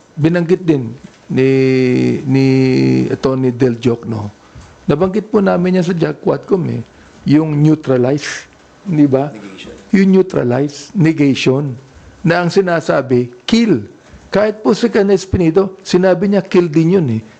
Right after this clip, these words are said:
Speaker 1: Kahit na po ang pideya, sinabi nila, kill din ang ibig sabihin nun eh. Tinignan ko yung Webster's Dictionary, ano nakalagay?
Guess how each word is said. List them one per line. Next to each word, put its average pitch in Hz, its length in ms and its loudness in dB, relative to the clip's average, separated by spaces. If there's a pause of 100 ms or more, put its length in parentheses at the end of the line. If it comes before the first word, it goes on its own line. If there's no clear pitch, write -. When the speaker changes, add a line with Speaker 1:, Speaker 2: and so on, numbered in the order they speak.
(160)
Speaker 1:
Kahit 196 340 0
na 240 80 -2
po 214 160 -2
ang 180 160 -2
pideya, 165 480 2 (160)
sinabi 190 480 2
nila, 185 360 -2 (360)
kill 202 160 4
din 185 160 2
ang - 80 -10
ibig 160 240 0
sabihin 147 400 0
nun 123 160 -2
eh. 110 80 -6 (400)
Tinignan 214 480 2
ko 214 160 0
yung 196 200 0
Webster's 175 520 0
Dictionary, 139 560 0
ano 208 160 0
nakalagay? 202 520 0